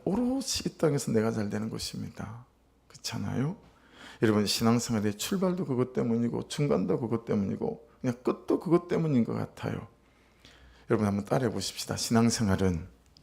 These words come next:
영혼을 남기는 것이다. 신앙생활은 사람을 남기는 것이다." 할렐루야. 여러분, 그것밖에 안 남습니다.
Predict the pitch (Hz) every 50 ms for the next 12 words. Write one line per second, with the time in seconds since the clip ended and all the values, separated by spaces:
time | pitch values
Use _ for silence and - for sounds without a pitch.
0 | - - _ - - - - - - - - _ - - 110 110 107 110 117 120
1 | 123 120 110 107 95 95 95 90 98 90 90 87 87 - - - - 92 90 87
2 | - - - _ _ _ _ - - - - - - - - - _ _ _ -
3 | - - - - - 123 113 117 117 104 - 127 113 104 98 90 95 87 80 82
4 | - - _ _ _ _ - - _ _ - _ _ - - - - - 98 98
5 | 113 123 117 110 107 101 101 101 95 98 98 92 85 90 - - - - 92 87
6 | 87 90 - - _ _ _ _ _ _ - - _ _ - - _ _ _ _
7 | _ _ _ _ _ _ - - 104 107 101 101 101 101 104 113 135 143 135 -
8 | - _ _ _ _ _ _ _ _ _ _ - 104 90 92 92 - - - 117
9 | 101 101 113 - - - - 95 - - - - 90 90 90 85 85 85 87 85
10 | - - - 82 82 - - - -